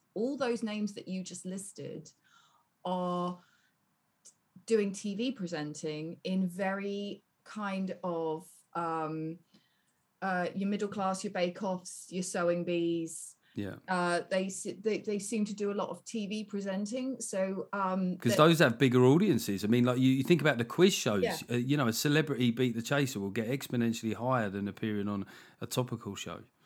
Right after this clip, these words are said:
Speaker 1: So I, I don't know. I mean, it comes down to what Kev was saying. It's like, um, what, what is the goal here? Is the goal to, uh, be a household name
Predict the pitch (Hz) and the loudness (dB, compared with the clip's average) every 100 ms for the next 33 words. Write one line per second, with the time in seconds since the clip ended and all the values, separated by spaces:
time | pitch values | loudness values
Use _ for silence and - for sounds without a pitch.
0 | _ _ _ _ - 254 226 214 214 - | _ _ _ _ -10 -6 -4 -4 -6 -4
1 | 233 233 - 247 233 240 240 302 233 208 | -2 -2 -4 -4 -2 -2 -2 -4 -4 -4
2 | 202 220 - 262 226 214 196 196 202 208 | -4 -4 -6 -6 -6 -4 -6 -6 -6 -8
3 | - 220 196 190 - 226 214 170 175 - | -8 -10 -8 -10 -8 -6 -6 -8 -10 -12
4 | - 165 165 151 _ 180 175 170 170 165 | -12 -4 -4 -4 _ -8 -4 -4 -4 -8
5 | 170 _ _ - 208 226 - 196 208 - | -10 _ _ -6 0 0 -2 -6 -4 -4
6 | 196 - 165 180 190 269 233 185 143 131 | -6 -6 -10 -4 -2 -2 -2 -4 -2 -4
7 | 170 180 175 180 170 175 175 - - - | -6 -10 -10 -4 -2 -2 -4 -8 -18 -8
8 | 185 170 165 160 165 _ _ _ _ _ | -4 -2 -2 -4 -8 _ _ _ _ _
9 | _ _ _ - 180 175 165 160 165 160 | _ _ _ -10 -6 -6 -6 -8 -8 -12
10 | _ _ _ _ 202 220 220 - - 170 | _ _ _ _ -6 -4 -6 -8 -6 -4
11 | 160 160 170 185 165 175 160 156 143 147 | -4 -6 -6 -8 -6 -6 -6 -6 -6 -6
12 | 175 | -8